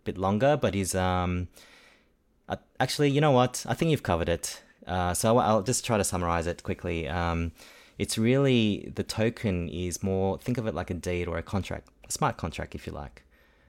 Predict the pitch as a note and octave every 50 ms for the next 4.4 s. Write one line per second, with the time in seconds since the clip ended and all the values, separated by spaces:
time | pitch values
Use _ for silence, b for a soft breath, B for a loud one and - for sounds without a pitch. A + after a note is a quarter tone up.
0 | b b b b - - - G2 F#2 F2+ F2+ F2 E2 - - - - A2 G2 F2+
1 | D#2 A2 A2 B2 A#2 A#2 A2 G#2+ - - G2 F#2 F#2 E2+ E2+ F#2 C#3 D#3+ D#3 C3+
2 | B2+ B2+ - - - - - - - - _ _ _ _ _ _ _ _ _ _
3 | _ _ _ _ _ _ _ _ _ _ - F#2 F2 - - G2+ G#2 G#2+ - -
4 | - - G#2+ G2+ F2+ - -